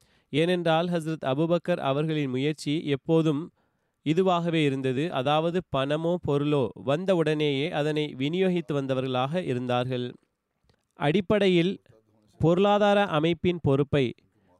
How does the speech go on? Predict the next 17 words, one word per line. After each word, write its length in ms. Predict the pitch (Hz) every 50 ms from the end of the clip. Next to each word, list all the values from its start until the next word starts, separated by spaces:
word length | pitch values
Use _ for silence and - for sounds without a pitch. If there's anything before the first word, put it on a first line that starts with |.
| - -
ஹஸ்ரத் 340 | 175 170 170 196 190 160
அபு 460 | - 143 151 156 175 190 185 - 151 156
உபைதா 380 | 160 185 190 202 190 202 196 190
அவர்களுடைய 680 | 165 151 143 160 180 190 190 185 175 170 160 147 135
பொறுப்பில் 460 | 123 - 135 131 131 - - 151 175 - -
கொடுத்திருந்தார்கள் 840 | 131 127 131 - - 147 151 147 147 147 143 143 147 165 180 190
என்று 240 | 160 139 139 143 151
உள்ளது. 540 | 135 131 123 123 120 117 123 123 123 127 - _ _ _ _ _ _ _ _ _ _
ஆரம்பத்தில் 580 | - 131 135 147 151 151 147 156 147 - 160 165
ஹஸ்ரத் 300 | 180 180 151 151 156 135
அபுபக்கர் 460 | 135 131 143 151 151 156 143 160 147
அவர்கள் 360 | 147 143 147 143 143 143 160 175 - -
சன்ஆ 400 | 151 143 151 156 - 156 160 175 180
பள்ளத்தாக்கில் 800 | - 160 151 151 151 135 156 143 143 - - 143 139 147 175 - - 135
பைத்துல் 340 | 139 151 165 - 185 170
மாலை 320 | 165 160 147 139 139 147 147
உருவாக்கியிருந்தார்கள். 1080 | 135 127 120 123 123 123 123 - 123 123 120 123 120 120 120 123 131 127 120 131 170